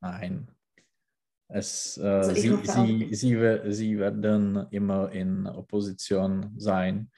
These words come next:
Speaker 1: weil es ist eine toxische Partei und,
Speaker 2: Aha. Jak
Speaker 1: äh,
Speaker 2: se řekne,
Speaker 1: niemand
Speaker 2: že to je politická sebevražda, mit ihnen bilden?
Speaker 1: Äh, politische, ähm,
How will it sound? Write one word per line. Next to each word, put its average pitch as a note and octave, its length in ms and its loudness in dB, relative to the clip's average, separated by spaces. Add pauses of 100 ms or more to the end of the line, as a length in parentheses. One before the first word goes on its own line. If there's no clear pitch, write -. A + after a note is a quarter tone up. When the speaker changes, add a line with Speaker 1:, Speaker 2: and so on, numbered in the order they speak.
(380)
Speaker 1:
weil F#2+ 540 2 (280)
es G#2 180 -2
ist G#2 200 0
eine F#2 520 2
toxische - 540 -4
Partei F#2 680 0 (100)
und, G2 380 0 (360)
Speaker 2:
Aha. G#3+ 460 0 (760)
Jak - 100 0
Speaker 1:
äh, A3 80 6
Speaker 2:
se A#3 120 6
řekne, A#3+ 160 8
Speaker 1:
niemand B3+ 140 6
Speaker 2:
že B3 140 6
to A#3 60 6
je A3+ 100 8
politická A3 600 4
sebevražda, G3 840 0
mit G3+ 280 -4
ihnen F3+ 500 0 (520)
bilden? F3 640 0 (1300)
Speaker 1:
Äh, A2+ 280 -10 (100)
politische, G#2+ 1300 2 (2500)
ähm, C3 460 -12